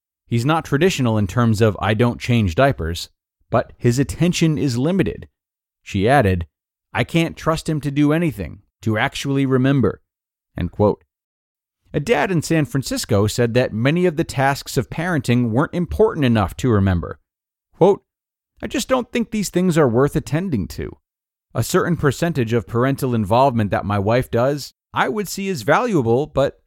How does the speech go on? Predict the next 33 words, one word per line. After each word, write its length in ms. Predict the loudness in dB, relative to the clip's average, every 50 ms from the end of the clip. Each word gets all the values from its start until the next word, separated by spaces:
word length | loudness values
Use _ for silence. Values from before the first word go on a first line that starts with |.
| -6
unnecessary. 800 | -2 -2 -2 -2 -2 -6 -6 -8 -6 -4 -4 -4 -4 -6 -8 -10 _ _ _ _ _ _ _ _ _ -6
A 80 | -4 -2
lot 260 | 0 0 0 0 -2
of 100 | -4 -4
disparity 680 | -4 -6 -4 0 0 2 4 4 4 4 4 4 2 2
in 100 | 2 0
our 200 | 0 0 0 0
participation 800 | 0 -2 -4 -4 -4 -4 -6 -6 -2 -2 -2 -2 -2 -2 -2 -2
is 120 | -2 -2 -2
that." 320 | -4 -4 -4 -4 -6 _ _ _ _ _ _ _ _ _ _ _ -4
End 200 | -2 -2 -2 0
quote. 320 | 2 4 4 4 4 2 _ _ _ _ _ _ _ _ _ _ _ _ _ _ _ _ _
Finally, 560 | -4 -2 0 2 4 4 4 4 4 2 _ _ _ _ _ _ _ _
some 300 | -6 -2 -2 0 2 2
men 260 | 2 2 2 0 0
blamed 400 | 0 0 2 2 2 2 0 2
their 160 | 2 4 4
wives' 380 | 4 4 4 4 2 2 0 -2
personalities. 960 | -2 -2 -2 0 0 -2 -2 -2 0 0 0 -2 -4 -6 -12 -16 -18 -18 -20 _ _ _ _ _ _ _ _ _ _ -6
A 100 | -6 -4
San 280 | 0 0 2 2 2 2
Diego 420 | 2 4 4 4 4 4 2 2
dad 440 | 2 2 2 2 2 2 2 0 0
said 200 | 0 0 0 2
his 220 | 2 0 0 0
wife 280 | 0 0 2 2 0 0
did 200 | 0 0 0 2
more 260 | 2 2 2 2 2
because 340 | 0 -2 -2 0 2 2 2
she 160 | 0 0 0
was 180 | 2 2 0 0
so 180 | 2 0 2
uptight. 460 | 2 0 -2 -2 -2 -2 -2 -2 -6